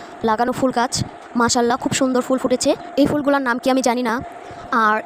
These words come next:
এই দিকে দেখো এখানে একটা ডালিম গাছ লাগাইছে আমার চাচতো বোন, অনেক বেশি ডালিম ধরেছে, হয়তো ক্যামেরাতে তেমন একটা বোঝা যাচ্ছে না। আর এইখানে এই পুকুরটাতে অনেক বেশি মাছ ছাড়া হয়েছে। এইখানে মাছ চাষ করা হয়। আমরা সবাই এই কথাগুলো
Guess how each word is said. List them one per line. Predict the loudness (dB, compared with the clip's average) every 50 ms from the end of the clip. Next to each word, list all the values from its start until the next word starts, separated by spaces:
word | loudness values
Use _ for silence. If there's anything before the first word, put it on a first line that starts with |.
| 2
এই | 2 2 2
দিকে | 0 0 2 2 2
দেখো | 0 0 0 0 0 0 -2 -6 -10 -12 -8 -6
এখানে | -4 -2 -2 -2
একটা | -2 0 0 0
ডালিম | 0 0 0
গাছ | 0 0 0 0 0
লাগাইছে | 2 2 2 0
আমার | 0 0 0 0
চাচতো | -2 -2 -2 -2
বোন, | 0 -2 -2 -4 -8 -16 -16 -14 -8 -4 -2
অনেক | 0 0 0 0
বেশি | -2 -2 0 0
ডালিম | 0 0 0 0 0
ধরেছে, | 0 0 0 0 0 0 0 0
হয়তো | 0 0 0 0 0
ক্যামেরাতে | 0 2 2 2 0 0
তেমন | 0 0 0
একটা | 0 0 0 0
বোঝা | 0 0 0 0
যাচ্ছে | 0 -2 -2 -2 -2
না। | -2 -4 -6 -10 -16 -18 -18 -16 -16 -14 -14 -14 -12 -6 -2 0 0
আর | 2 2 2 4
এইখানে | 4 2 4 2 0 -2 -2 -2 -4 -4 -8 -14 -16 -4 0 2 4
এই | 4
পুকুরটাতে | 4 2 0 0 0 0 0 0 2 2 2 2 2
অনেক | 0 0 0 0 0
বেশি | 0 0 0 0 0
মাছ | 0 -2 0
ছাড়া | 0 0 0 0
হয়েছে। | 0 -2 0 0 2 2 0 0 -6 -18 -16 -16 -6 0 2 2
এইখানে | 4 4 4 4 4 4 4 4 4
মাছ | 2 2 2 0 -2 -2
চাষ | 0 0 0 0 0
করা | 2 2 2 4
হয়। | 2 2 0 0 -4 -12 -16 -16 -10 -4
আমরা | -2 -2 0 2 2 2 2 2
সবাই | 2 2 2 2 2 2 2 0
এই | 0 -2 -6 -16 -16 -12 -6 -2
কথাগুলো | 0 0 2 4 4 4